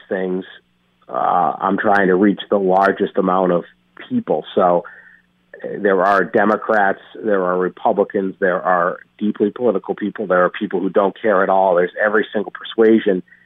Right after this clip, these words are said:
that may or may just wanna read a column about, uh, about,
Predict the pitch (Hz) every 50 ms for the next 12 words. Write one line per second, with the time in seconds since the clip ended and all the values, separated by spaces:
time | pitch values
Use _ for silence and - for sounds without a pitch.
0 | _ _ _ _ - 113 113 104 104 104 101 104 104 101 104 107 - _ 104 107
1 | 104 101 95 98 92 - - 95 98 95 92 90 90 87 92 92 101 101 92 -
2 | - - 98 87 107 101 95 92 87 82 85 90 92 92 90 92 - - - 101
3 | 92 90 95 90 82 92 85 87 87 87